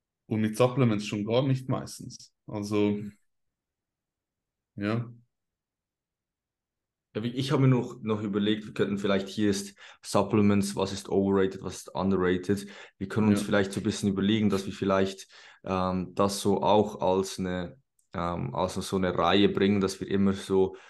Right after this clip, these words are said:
Speaker 2: kurz ein Supplement vorstellen. Wir sind ja von Ivo gesponsert, dass wir zum Beispiel vielleicht ein Supplement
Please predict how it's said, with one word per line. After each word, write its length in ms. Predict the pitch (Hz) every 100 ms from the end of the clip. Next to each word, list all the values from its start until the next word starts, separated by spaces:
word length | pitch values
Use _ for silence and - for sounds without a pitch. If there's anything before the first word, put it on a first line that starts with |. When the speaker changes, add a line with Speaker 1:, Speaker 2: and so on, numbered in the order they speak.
| - _
Speaker 2:
kurz 400 | - 107 104 -
ein 60 | -
Supplement 720 | - 98 - 98 95 92 -
vorstellen. 720 | - - 104 104 - 90 92 95
Wir 80 |
sind 160 | 95 98
ja 80 | 92
von 160 | 98
Ivo 240 | 92 107 104
gesponsert, 580 | 98 - 98 98 101 -
dass 120 | -
wir 80 | -
zum 160 | 92
Beispiel 240 | 90 - -
vielleicht 280 | 92 87 -
ein 40 |
Supplement 680 | - 95 - 95 95 95